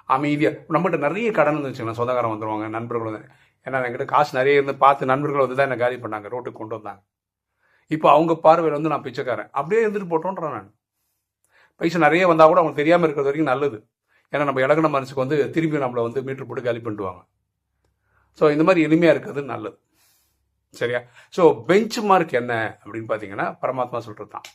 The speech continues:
ஸ்ரீராமன் மாதிரி நீங்க பணக்காரனா இருந்தாலும் எளிமையா வாழ்ந்துட்டு போங்க,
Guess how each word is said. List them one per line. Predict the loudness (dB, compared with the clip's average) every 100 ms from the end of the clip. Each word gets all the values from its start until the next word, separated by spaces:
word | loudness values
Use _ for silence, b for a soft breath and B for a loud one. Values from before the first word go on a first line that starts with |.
| _ _ _ _ _ _ _ _ _ -12 0
ஸ்ரீராமன் | 6 6 6 2 -2
மாதிரி | -4 -4
நீங்க | -6 -4
பணக்காரனா | 0 0 0
இருந்தாலும் | -2 -4 -6 -8 _
எளிமையா | -10 -8 -4 -6 -6
வாழ்ந்துட்டு | -10 -12
போங்க, | -14 -14 -12 -12 -14